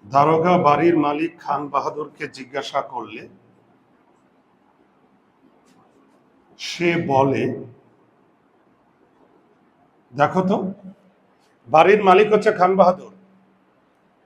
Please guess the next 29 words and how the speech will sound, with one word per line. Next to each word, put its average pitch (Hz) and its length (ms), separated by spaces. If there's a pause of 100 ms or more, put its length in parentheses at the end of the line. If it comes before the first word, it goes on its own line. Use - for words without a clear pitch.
(320)
দারোগা 170 380
এসে 190 260
বাড়ির 156 360
মালিককে 165 340
জিজ্ঞাসা 156 420
করেছে, 127 420 (200)
দারোগা 143 380
এসে - 280 (680)
বাড়ির 143 340
মালিককে 147 500
জিজ্ঞাসা 139 460
করেছে, 139 420 (500)
বলেন 139 240 (100)
কিভাবে 143 320
খুন - 320
হলো। 113 160 (1300)
তো 175 100 (340)
মজার 151 300
ব্যাপার 220 240
হচ্ছে, 214 240 (600)
এই 160 140
যে 151 60
বাড়ির 170 420
মালিক 196 240
খান 214 280
বাহাদুর, 165 460 (680)
উনি 190 240
ছিল 202 140 (100)
একটু 214 140